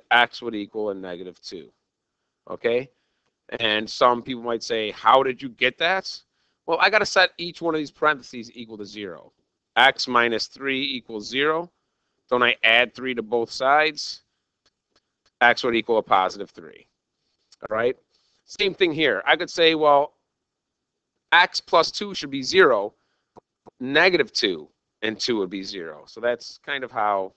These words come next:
I come up with that so quickly. I am not done, because just like our first problem, which is now a mess on this slide, my solution was coordinates. It wasn't just an x value.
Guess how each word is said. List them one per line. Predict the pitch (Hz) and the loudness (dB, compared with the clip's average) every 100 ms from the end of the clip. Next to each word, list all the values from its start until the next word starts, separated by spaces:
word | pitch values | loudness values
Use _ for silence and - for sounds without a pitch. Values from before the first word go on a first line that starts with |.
| _ | _
I | 98 | -18
come | - 98 | -16 -18
up | 92 | -18
with | 92 | -18
that | 90 - | -18 -18
so | 90 | -20
quickly. | 78 85 76 _ _ _ _ _ _ _ _ _ _ _ _ _ 190 | -18 -20 -20 _ _ _ _ _ _ _ _ _ _ _ _ _ 0
I | 226 | 2
am | 220 | 4
not | 214 185 139 | 6 4 4
done, | 180 156 98 64 _ _ | 6 6 4 -4 _ _
because | 135 170 127 | -2 -2 0
just | 113 202 - | 2 2 2
like | 226 160 | 2 4
our | 151 | 2
first | - 240 247 - | 4 2 2 0
problem, | 135 98 90 104 - _ | 2 2 -2 -14 -20 _
which | 123 127 | -2 0
is | - | 0
now | 147 147 135 | 6 6 6
a | |
mess | 123 165 170 - | 4 4 2 0
on | 120 | -6
this | 107 | -10
slide, | - 151 110 92 92 _ _ | -6 -4 -4 -6 -14 _ _
my | 147 147 | -2 -2
solution | - 165 254 277 - 135 117 131 _ _ _ | -2 -8 -6 -8 -6 -10 -10 -16 _ _ _
was | 143 156 | 2 2
coordinates. | - - 175 196 202 139 92 - - | 2 -4 2 6 6 4 -6 -20 -20
It | - 131 | -18 -14
wasn't | 143 202 233 214 | -4 -4 -4 -8
just | 220 208 | -10 -10
an | 190 190 | -14 -6
x | 185 - | -4 -4
value. | 123 117 95 82 | -8 -8 -8 -12